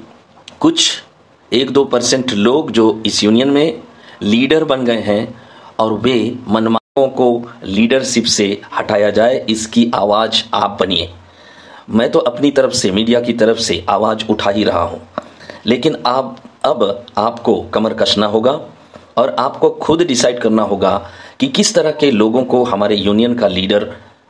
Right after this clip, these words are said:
leader बनना चाहिए। आप, हमारा देश एक लोकतंत्र देश है। आप गलत आदमी को chief minister नहीं चुनते हैं, आप गलत आदमी को minister नहीं चुनते हैं।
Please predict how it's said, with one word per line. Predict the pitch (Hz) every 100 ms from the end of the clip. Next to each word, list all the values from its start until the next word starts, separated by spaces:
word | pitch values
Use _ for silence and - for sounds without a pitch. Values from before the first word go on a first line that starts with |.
| -
leader | 98 110 135 135 135 - -
बनना | 98 101 98
चाहिए। | 98 90 90 - - _ _ - - - - - - -
आप, | 131 147 - -
हमारा | 110 113 117 117 - - - - 87
देश | 131 156 135
एक | 107
लोकतंत्र | 107 113 113 147 143
देश | 107 90 -
है। | - - - _ _ - _ - _ - - -
आप | 127 - - 165 - - - _ _ -
गलत | 95 131 175
आदमी | 147 123 123 139
को | 143
chief | 139 123 123
minister | 113 110 110 110
नहीं | 104 98
चुनते | 90 90 85 90
हैं, | - - - _ _ _ - -
आप | 131
गलत | 127 131 156 -
आदमी | 120 117 131
को | 127 131 - - -
minister | 110 123 131 127 127 113
नहीं | 98 110
चुनते | - 87 87
हैं। | 87 -